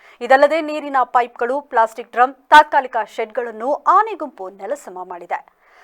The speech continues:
ಫಸಲಿಗೆ ಬಂದಿದ್ದ ಭತ್ತದ ಬೆಳೆ ಇನ್ನೇನು ನಮ್ಮ ಕೈ ಸೇರಲಿದೆ ಎಂದು ರೈತರು, ಅನ್ನದಾತರು ಅಂದುಕೊಂಡಿದ್ರು.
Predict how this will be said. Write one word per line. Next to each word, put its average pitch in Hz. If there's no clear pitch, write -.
ಫಸಲಿಗೆ 466
ಬಂದಿದ್ದ 349
ಭತ್ತದ 349
ಬೆಳೆ 262
ಇನ್ನೇನು 269
ನಮ್ಮ 277
ಕೈ 220
ಸೇರಲಿದೆ 226
ಎಂದು 220
ರೈತರು, 302
ಅನ್ನದಾತರು 254
ಅಂದುಕೊಂಡಿದ್ರು. 175